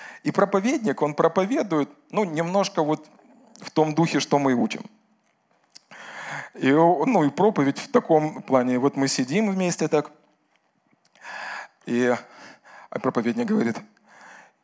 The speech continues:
«Если дьявол заберётся в ваш дом», и, и мы с ним такие: «Не заберётся». <laughs> Он может погубить вашу семью.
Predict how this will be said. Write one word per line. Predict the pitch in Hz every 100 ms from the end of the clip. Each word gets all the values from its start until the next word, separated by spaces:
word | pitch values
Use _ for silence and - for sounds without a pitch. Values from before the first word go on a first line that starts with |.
| _ _ _
«Если | 123 160 214 208 208 202
дьявол | 185 143 202 202 202 180
заберётся | 196 180 180 202 202 196
в |
ваш | 190 170
дом», | 170 170 131 - - _ _ _ _ _
и, | -
и | 110 123 -
мы | 123
с | -
ним | 120
такие: | 113 - - - _ _ _ -
«Не | 107 156
заберётся». | 180 190 208 180 117 120 - 123 -
<laughs> | 156 208 196 - 233 240 208 - - 160 - 240 - 226 - - - _ - 208 247 247 202
Он | 151 214 240
может | 226 233 220 240
погубить | 233 226 226 240 233
вашу | 233 208 233
семью. | 233 208 156 -